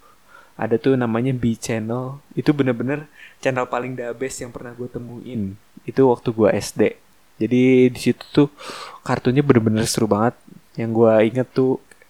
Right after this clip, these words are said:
eh, apa namanya, Postman Pat, terus Groove, Groove apa gitu ya, gue juga lupa. Terus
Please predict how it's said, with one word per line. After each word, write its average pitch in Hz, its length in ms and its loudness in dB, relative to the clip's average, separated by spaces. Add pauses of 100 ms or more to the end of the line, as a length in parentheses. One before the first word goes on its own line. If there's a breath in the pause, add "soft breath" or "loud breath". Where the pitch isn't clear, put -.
(380)
eh, 110 720 0
apa - 80 -10
namanya, 131 320 -4 (160)
Postman 117 720 -4
Pat, 123 400 -4 (640 loud breath)
terus 127 640 -2 (560)
Groove, 131 640 -8
Groove 131 400 -6
apa 131 400 -10
gitu 120 160 -10
ya, 113 320 -8 (400)
gue 117 240 -2
juga 110 160 -2
lupa. 110 380 -4 (720 soft breath)
Terus 120 1040 -2